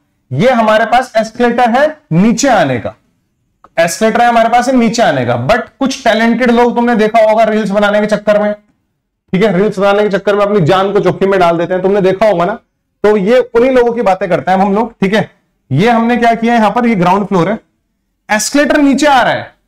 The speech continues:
but ये आदमी इस escalator से ऊपर जाने की कोशिश कर रहा है, Extra talented लोग,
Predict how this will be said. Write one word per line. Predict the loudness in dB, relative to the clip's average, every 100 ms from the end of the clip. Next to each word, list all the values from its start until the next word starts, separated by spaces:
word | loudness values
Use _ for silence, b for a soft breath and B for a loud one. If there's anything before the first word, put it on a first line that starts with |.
| -8 -2
but | 0 -2 -6 -20 _ _ _ _ -6
ये | -2 2
आदमी | 2 2 0 -2
इस | -2 -2 -2
escalator | -4 -2 -2 0
से | 0 -2 0
ऊपर | 0 0
जाने | 0 -2 -2
की |
कोशिश | -4 -4 -4
कर | -4 -4
रहा | -2
है, | -6 _ -14
Extra | -14 -8 -2 -2
talented | 0 0 0 0 0
लोग, | 0 -4